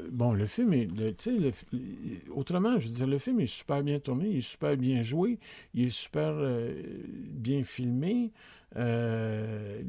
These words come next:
le, le jeu des acteurs, le, le trio est, est bien balancé, tu sais, c'est un, un trio, euh, euh,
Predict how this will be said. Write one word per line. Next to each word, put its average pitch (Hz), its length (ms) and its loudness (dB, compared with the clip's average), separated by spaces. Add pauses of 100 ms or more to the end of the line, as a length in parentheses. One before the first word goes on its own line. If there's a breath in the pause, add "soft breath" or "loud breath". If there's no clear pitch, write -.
(440)
le, 117 180 -4
le 120 280 0
jeu 135 420 2
des 139 220 0
acteurs, 165 480 -2
le, 131 180 0
le 120 240 0
trio 160 760 2
est, 113 380 -2
est 127 140 0
bien 117 360 0
balancé, 127 640 -2
tu - 80 -14
sais, 180 140 -4
c'est - 140 -8
un, 120 380 -4
un 110 60 -2
trio, 135 640 0
euh, 104 320 -4 (680 loud breath)
euh, 107 120 -4